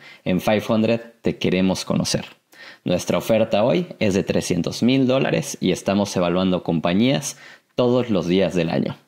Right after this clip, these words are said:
Preséntanos tu startup en nuestro sitio latam punto aplica punto quinientos punto co. Bienvenidos y bienvenidas a este nuevo episodio de Ángeles de latam. El día de hoy, como en cada episodio, tenemos otro gran invitado.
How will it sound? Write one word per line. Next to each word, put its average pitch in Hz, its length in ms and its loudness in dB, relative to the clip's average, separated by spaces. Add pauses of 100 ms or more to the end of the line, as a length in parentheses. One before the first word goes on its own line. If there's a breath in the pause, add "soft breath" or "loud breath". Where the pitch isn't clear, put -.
(400 loud breath)
Preséntanos 98 640 0
tu 107 100 -2
startup 160 460 -2 (240)
en 95 160 0
nuestro 127 320 0
sitio - 480 0
latam 101 540 0 (200)
punto 143 320 0
aplica 170 520 -2 (120)
punto 139 360 0
quinientos 135 720 0
punto 127 420 0
co. - 280 -2 (2000)
Bienvenidos 196 720 4
y 113 140 0
bienvenidas 147 800 4
a 104 160 0
este 104 300 0
nuevo 131 400 4
episodio 117 680 0
de 101 160 2
Ángeles 101 440 0
de 110 80 0
latam. 160 440 0 (160)
El 101 200 0
día 117 120 4
de 107 140 6
hoy, 147 180 2
como 95 280 -2
en 90 80 -2
cada 110 200 2
episodio, 113 480 -2
tenemos 101 380 -2
otro 92 220 -2
gran 98 260 2
invitado. 95 640 0